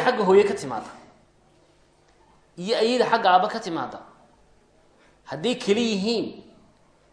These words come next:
sudus bay qaadani. Haddii ay markaas, waxa weeyaan, ay kulmaan,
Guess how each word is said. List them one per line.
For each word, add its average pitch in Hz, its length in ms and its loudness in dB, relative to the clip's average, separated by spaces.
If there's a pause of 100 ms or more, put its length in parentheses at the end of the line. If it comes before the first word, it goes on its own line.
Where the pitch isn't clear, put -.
(120)
sudus 175 360 -12
bay 160 120 0
qaadani. 131 360 -4 (1160)
Haddii 170 300 -4
ay 208 120 4
markaas, 208 340 0
waxa 202 200 -2
weeyaan, 202 260 4
ay 160 220 2
kulmaan, 170 560 2